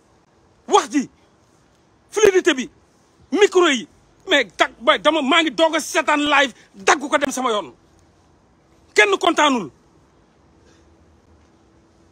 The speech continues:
Je parle de visuel, je parle d'image, de,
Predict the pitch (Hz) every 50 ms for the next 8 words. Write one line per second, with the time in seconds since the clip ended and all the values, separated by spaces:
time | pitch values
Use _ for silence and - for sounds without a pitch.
0 | _ _ _ _ _ _ _ _ _ _ _ _ _ _ _ _ _ _ _ -
1 | 320 339 - - 370 349 339 320 330 277 208 330 370 294 294 339 339 349 359 381
2 | 370 - _ _ _ _ _ _ _ _ _ _ - _ _ _ _ _ _ _
3 | _ _ _ _ _ - - 311 370 - 381 370 349 285 208 349 392 381 349 320
4 | 285 233 - - - - - _ _ _ _ _ _ _ _ _ _ _ _ _
5 | _ _ _ _ _ _ _ _ _ _ _ _ _ _ _ _ _ _ _ _
6 | _ _ _ _ _ _ - 220 247 359 359